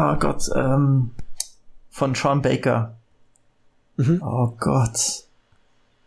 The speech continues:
Speaker 1: Was, nicht irgendwas mit
Speaker 2: Ist auch
Speaker 1: Rainbow?
Speaker 2: egal.
Speaker 1: Nee,
Speaker 2: Auf jeden
Speaker 1: irgendwie,
Speaker 2: Fall.
Speaker 1: ich weiß, was
Speaker 2: Ja,
Speaker 1: du meinst.
Speaker 2: irgendwie sowas. Aber auch Kinderschauspieler großartig. Ähm, wie auch immer.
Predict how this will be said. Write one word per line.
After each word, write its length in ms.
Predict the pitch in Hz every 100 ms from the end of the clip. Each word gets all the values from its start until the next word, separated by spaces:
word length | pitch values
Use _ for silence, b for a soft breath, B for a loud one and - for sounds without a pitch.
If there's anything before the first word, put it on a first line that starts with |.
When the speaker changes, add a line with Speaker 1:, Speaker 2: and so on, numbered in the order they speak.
| -
Speaker 1:
Was, 160 | 127 -
nicht 100 | -
irgendwas 260 | 143 135
mit 120 | 139
Speaker 2:
Ist 80 | 127
auch 40 | 143
Speaker 1:
Rainbow? 140 | 143
Speaker 2:
egal. 340 | 135 131 - -
Speaker 1:
Nee, 180 | 131 117
Speaker 2:
Auf 80 | 120
jeden 60 | 123
Speaker 1:
irgendwie, 80 | 110
Speaker 2:
Fall. 60 | 110
Speaker 1:
ich 160 | 127 -
weiß, 160 | 143
was 80 | 135
Speaker 2:
Ja, 80 | 131
Speaker 1:
du 40 | 123
meinst. 180 | 123 180
Speaker 2:
irgendwie 160 | 175
sowas. 360 | 143 143 143 - B B B B
Aber 200 | 156 135
auch 240 | 170 - -
Kinderschauspieler 680 | 180 190 165 156 - 147 139
großartig. 680 | 135 180 151 135 135 - - - - - - - - - - - -
Ähm, 440 | 151 139 139 139 131
wie 80 |
auch 120 | 131 131
immer. 240 | 127